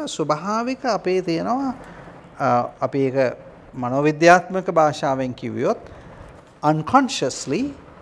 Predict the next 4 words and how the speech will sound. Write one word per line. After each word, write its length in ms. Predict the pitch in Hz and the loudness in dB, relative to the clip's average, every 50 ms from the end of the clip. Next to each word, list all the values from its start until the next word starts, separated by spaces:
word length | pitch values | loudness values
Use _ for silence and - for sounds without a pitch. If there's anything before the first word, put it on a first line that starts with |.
| - - - - - - | -20 -20 -20 -20 -16 -8
අපිව 320 | - 127 - - 147 170 233 285 294 294 - - - - - - - - - - - - - - - - - - 139 123 117 | -6 -4 -2 0 0 0 2 0 -2 -2 -4 -6 -8 -14 -20 -20 -20 -20 -20 -20 -20 -20 -20 -20 -20 -20 -12 -8 -6 -4 0
ලොකු 340 | 120 135 139 - 233 214 | 2 2 2 2 0 -2
ජවයකින් 640 | 156 127 139 120 131 156 165 185 185 - 247 240 214 | 0 0 -2 0 0 2 0 0 0 -2 -6 -6 -6
අපිව 220 | 175 - 185 196 | -6 -4 -2 -2